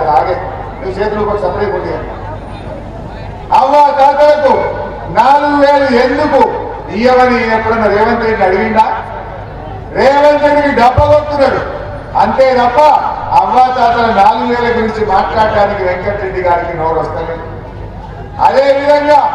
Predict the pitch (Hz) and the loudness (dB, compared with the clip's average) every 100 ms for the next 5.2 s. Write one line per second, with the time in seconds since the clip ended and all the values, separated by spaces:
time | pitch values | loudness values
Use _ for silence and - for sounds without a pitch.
0 | - - - - - 233 262 285 302 302 | -4 -8 -10 -10 -8 -2 2 4 4 4
1 | 240 - - - - - 240 277 - 277 | 2 2 -4 -10 -12 -6 -2 -2 2 2
2 | 294 - 302 294 277 - - - - - | 2 0 0 2 2 0 0 -8 -10 -12
3 | - - - - 156 170 220 214 208 196 | -12 -14 -14 -10 -2 0 2 2 2 2
4 | 202 - 214 180 175 - 220 208 196 196 | 0 -2 0 2 0 0 0 0 0 0
5 | 196 185 | -2 -2